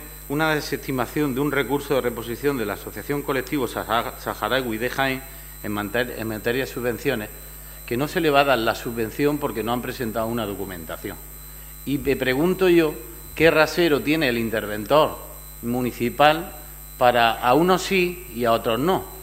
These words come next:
Yo no sé si eso tiene encaje en algún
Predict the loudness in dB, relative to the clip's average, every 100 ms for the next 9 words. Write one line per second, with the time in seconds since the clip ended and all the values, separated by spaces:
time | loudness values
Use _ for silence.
0 | -18 -18 -6 0 0 2 0 2 2 2
1 | 2 0 2 4 4 2 6 6 6 0
2 | 0 0 2 2 2 0 -2